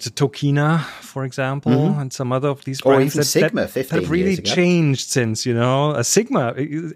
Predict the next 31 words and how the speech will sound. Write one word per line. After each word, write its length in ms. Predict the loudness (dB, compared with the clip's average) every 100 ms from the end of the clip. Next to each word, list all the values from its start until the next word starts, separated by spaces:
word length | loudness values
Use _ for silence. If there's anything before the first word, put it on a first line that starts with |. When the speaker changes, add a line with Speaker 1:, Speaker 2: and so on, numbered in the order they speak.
| -8
Speaker 1:
even 340 | -4 2 2
Sigma, 380 | 4 2 2 2
which 220 | 2 -2
now 300 | 0 2 2
has 360 | 2 0 -2 -10 -16 -20 -14
really 360 | 0 4 4
raised 380 | 4 4 4 2
the 80 | 0
bar 400 | 2 2 4 2
of 140 | 0
what 160 | -2 0
they 140 | 0
do 220 | 2 2 2
Speaker 2:
Mm-hmm. 80 | 2
Speaker 1:
and 80 |
the 60 | 0
quality 500 | -2 0 0 0 -2
of 100 | -2
what 160 | -2 -2
they 140 | -2
do. 420 | 0 0 0 -2
Um, 360 | 0 0 0 -4
so 380 | -2 0 0 -4 -14 -20 -20 _ _
that's 240 | -8 -6
the 100 | -4
new 100 | 0 2
Speaker 2:
Sigma 280 | 4 4 2
had 180 | 2
an 60 | 0
enormous 420 | 0 0 0 -4
stand. 400 | -6 -8 -10 -14